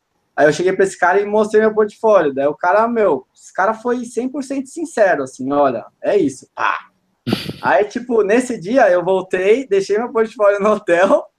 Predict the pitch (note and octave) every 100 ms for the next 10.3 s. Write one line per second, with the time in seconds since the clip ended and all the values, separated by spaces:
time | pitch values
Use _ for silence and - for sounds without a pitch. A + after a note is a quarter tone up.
0 | _ - - - - F3 - A3 C4 A#3
1 | A#3+ B3 C4+ - C#4+ C#4+ A#3 G3 G3+ D3+
2 | C#3 E3+ F3 E3+ D3+ C3 A#2+ - - -
3 | - - C4 - B3 C4 - _ _ -
4 | - C#4+ - _ _ _ _ C#3+ - G3+
5 | G#3+ G#3 G3+ A3 A3+ - A3+ G#3 A#3+ B3
6 | B3 C4 A#3 G#3 G#3 F#3+ E3 D#3+ F3+ F3
7 | E3+ E3+ E3+ F#3+ G3+ G3 G3+ F#3+ - F#3+
8 | F#3+ F#3 F#3+ F#3+ - F#3 F3 - G3+ G3
9 | G#3 B3 F#3+ D3 D#3 D#3+ D#3 D3 C#3+ F#3+
10 | B3 F#3